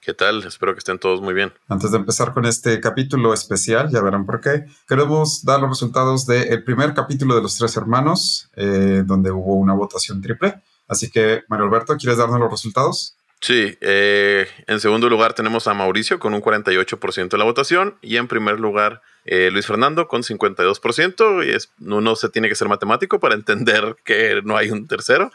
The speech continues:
Speaker 2: <laughs>
Speaker 1: Entonces, muchas gracias a todos po-, y todos y todas por votar y, pues, sin más, vamos.
Speaker 2: Así es. En este, en esta ocasión habrá una votación, pero la verdad es que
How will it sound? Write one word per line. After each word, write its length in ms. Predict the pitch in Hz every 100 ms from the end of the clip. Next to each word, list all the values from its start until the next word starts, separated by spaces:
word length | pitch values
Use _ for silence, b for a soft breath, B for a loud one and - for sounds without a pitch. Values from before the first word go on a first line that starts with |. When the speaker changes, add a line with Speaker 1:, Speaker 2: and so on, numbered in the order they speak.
| 143
Speaker 2:
<laughs> 120 | 123
Speaker 1:
Entonces, 1300 | 156 135 - 151 - 104 101 104 101 101 - - - 113
muchas 280 | 123 120
gracias 320 | 107 107 110 101
a 80 |
todos 320 | 95 87 92 -
po-, 160 | -
y 80 | -
todos 300 | - 82 90
y 60 | 87
todas 280 | 82 78 -
por 120 | 85
votar 440 | 95 139 175 196 _
y, 360 | - 95 87 87
pues, 180 | 90 -
sin 120 | 90
más, 260 | 160 226 -
vamos. 340 | 175 254 -
Speaker 2:
Así 180 | 120 110
es. 240 | 175 - -
En 160 | 117
este, 560 | 123 120 131 131 123 120
en 100 | 120
esta 160 | 120 123
ocasión 680 | - - 151 151 156 156 _ -
habrá 280 | 110 117 117
una 200 | 120 120
votación, 580 | 113 113 - 185 180
pero 160 | 180 117
la 100 | 107
verdad 460 | 104 107 104 101 104
es 140 | 98
que 320 | - 98 92